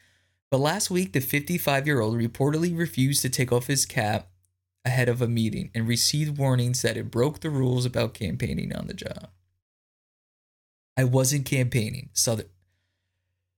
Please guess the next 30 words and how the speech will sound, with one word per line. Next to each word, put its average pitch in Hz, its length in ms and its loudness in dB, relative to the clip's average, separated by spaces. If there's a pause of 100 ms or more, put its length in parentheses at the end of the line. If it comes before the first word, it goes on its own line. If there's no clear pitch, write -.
Sunderland 117 680 2 (480)
told 113 380 0
the 104 80 -4
paper. 90 420 -4
"I 123 140 2
wore 135 400 4
a 139 40 2
ball 110 280 2
cap. 92 260 -2
I 117 140 0
wasn't 147 440 2
passing 165 380 2
out 156 180 2
bumper 131 300 2
stickers. 127 500 2
I 120 60 4
wasn't 135 380 2
asking 147 320 0
people 147 240 0
to 151 60 2
vote. 123 260 2
I 117 60 2
wasn't 143 340 0
doing 151 180 0
anything 131 400 0
except 117 380 0
wearing 120 260 2
a 117 40 0
ball 107 260 -2
cap 95 340 -4